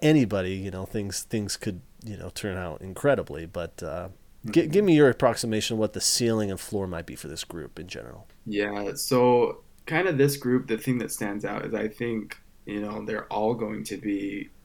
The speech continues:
Speaker 2: quality starters. I think you can kind of bank on that.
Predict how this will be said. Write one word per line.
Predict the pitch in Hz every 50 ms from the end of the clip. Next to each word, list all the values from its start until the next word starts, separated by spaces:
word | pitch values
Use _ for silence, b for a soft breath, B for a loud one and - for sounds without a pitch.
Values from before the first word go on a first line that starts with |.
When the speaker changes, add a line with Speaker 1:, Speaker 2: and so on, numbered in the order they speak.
| - -
Speaker 2:
quality | - - 95 98 98 - 107
starters. | - - - - - - - - - - - - - - -
I | - -
think | 139 - - 101 104 - - -
you | 110 104
can | - 104 101
kind | 95 110 92 92
of | 95 104 -
bank | 101 104 110 107 107 107
on | 101 101 101 101
that. | 101 101 101 98 101 98 - - -